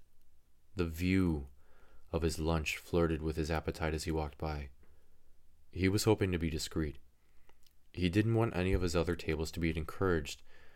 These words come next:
to come up with another tedious task for him. He retrieved the stack of napkins, plentiful,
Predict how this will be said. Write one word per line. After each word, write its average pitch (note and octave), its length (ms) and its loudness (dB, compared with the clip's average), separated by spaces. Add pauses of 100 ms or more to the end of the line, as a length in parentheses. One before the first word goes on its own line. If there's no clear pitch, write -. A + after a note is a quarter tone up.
(240)
to - 100 -4
come F2 180 0
up E2+ 120 0
with F2 100 0
another E2 320 0
tedious E2+ 460 -4
task - 400 -6
for D#2+ 140 -6
him. C#2 280 -8 (960)
He - 140 2
retrieved F2 480 2
the G2+ 60 -2
stack F#2+ 280 -2
of G2 80 2
napkins, D#2 540 -4 (240)
plentiful, D#2+ 640 -2